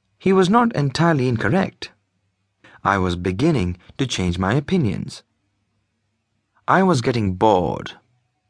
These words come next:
irritable, exasperated,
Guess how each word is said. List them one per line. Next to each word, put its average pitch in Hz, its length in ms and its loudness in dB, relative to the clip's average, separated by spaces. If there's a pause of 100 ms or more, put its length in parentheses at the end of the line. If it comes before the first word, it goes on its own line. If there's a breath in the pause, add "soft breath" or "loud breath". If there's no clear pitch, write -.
(260)
irritable, 135 480 2 (960)
exasperated, 95 1040 -2